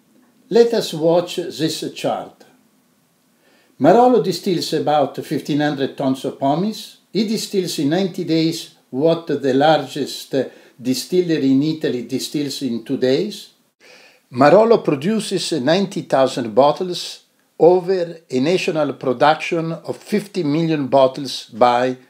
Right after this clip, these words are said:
one hundred thirty-six distilleries. He was the first producer, Piedmontese producer,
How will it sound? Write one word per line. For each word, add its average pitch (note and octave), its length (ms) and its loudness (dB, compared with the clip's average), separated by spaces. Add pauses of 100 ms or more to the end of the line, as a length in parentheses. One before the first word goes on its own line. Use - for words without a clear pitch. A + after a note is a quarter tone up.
(120)
one B2+ 200 4
hundred C3+ 260 2
thirty-six - 640 -6
distilleries. G2+ 1000 -8 (1700)
He B3+ 200 2
was C#3 560 2
the C3 120 0
first - 600 0 (920)
producer, F#3+ 880 2 (920)
Piedmontese C#3 800 2
producer, E3+ 680 -4